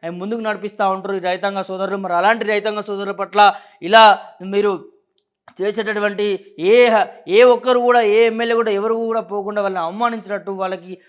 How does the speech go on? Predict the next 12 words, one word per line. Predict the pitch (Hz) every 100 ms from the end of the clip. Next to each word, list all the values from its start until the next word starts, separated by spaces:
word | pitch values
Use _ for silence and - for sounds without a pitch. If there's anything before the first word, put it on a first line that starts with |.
| _ -
వాళ్ళకి | 185 196
దిక్కు | 165 196 -
లేకుండా | 269 247 220 220
పాపం | 208 196 202
వాళ్ళని | 190 - _ 165 170
పరామర్శించడానికి | 175 190 262 240 240 233 226
కూడా | 220 220
పోని | 208 208
నేపథ్యం | 196 190 190 185 185
చూస్తా | 185 190
ఉన్నాం. | 202
కనీసం | 202 196 202 226